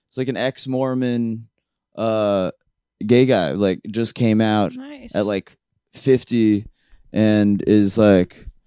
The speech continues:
Speaker 1: really, you know, doing his thing. There's a huge community of ex-Mormon. The ex-Mormon gay community is, um, is really,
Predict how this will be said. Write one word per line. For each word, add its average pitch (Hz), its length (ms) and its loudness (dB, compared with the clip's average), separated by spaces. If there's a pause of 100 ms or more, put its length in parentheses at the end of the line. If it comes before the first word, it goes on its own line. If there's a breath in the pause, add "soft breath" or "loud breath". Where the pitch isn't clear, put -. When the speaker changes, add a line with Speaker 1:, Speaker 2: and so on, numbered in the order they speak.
(120)
Speaker 1:
really, 113 400 4
you 117 200 4
know, 101 320 0 (260)
doing 120 240 4
his 110 180 -2
thing. 113 400 0 (380)
There's 135 320 6
a 139 80 6
huge 160 440 0
community 135 640 4
of 110 600 4
ex-Mormon. 113 1040 -2 (220)
The 123 120 6
ex-Mormon 151 960 2
gay 113 240 4
community 104 800 0 (720)
is, 104 640 4 (100)
um, 95 520 0 (160)
is 107 180 2
really, 104 420 4